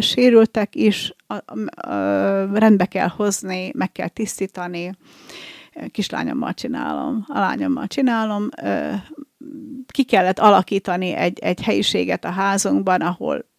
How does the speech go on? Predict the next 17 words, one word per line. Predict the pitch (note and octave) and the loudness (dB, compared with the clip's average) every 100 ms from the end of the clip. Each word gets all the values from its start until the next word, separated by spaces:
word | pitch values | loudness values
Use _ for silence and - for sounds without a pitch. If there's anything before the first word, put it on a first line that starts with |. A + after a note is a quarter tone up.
| _ - | _ -4
ez | G3 F#3+ G3 | 0 0 0
van. | F3+ F#3+ A3+ A3+ - | 4 4 6 4 4
Tegnap | F#3+ G3 - - - - - - | 2 2 -4 -10 -20 -20 -20 -12
raktuk | G3 F#3 - F3+ | -4 -4 -4 -12
be | F3+ | -4
a | F3+ F3 | -2 -2
hanyadik | F3 G3 G3 G3+ - | -2 -2 -2 -2 0
asztalt? | A3+ - - D3 F3 - - - - - - - - _ | -2 -2 -6 -8 -8 -12 -20 -20 -20 -20 -20 -20 -20 _
A | - - F#3 | -20 -8 -2
negyediket | F3+ F3 E3 - - F#3+ - - - | 0 0 -4 -8 -10 -10 -12 -18 -10
gyakorlatilag, | A#3+ G3+ - F3+ G3 - A3+ A#3 B3 | 0 0 0 0 0 0 2 2 2
mert | A#3 G3+ G3 | 0 -2 -2
minden | A3 G3+ F#3+ | -2 -2 -2
asztalon | G#3 - F#3+ F3+ | -2 -2 -2 -2
más | F#3+ F3+ F3 | -2 -2 -2
munkafolyamat | - F#3 F3+ F#3 - - F3 F#3 | -2 -2 -2 -4 -4 -2 -2 -4
fog, | - - | -6 -8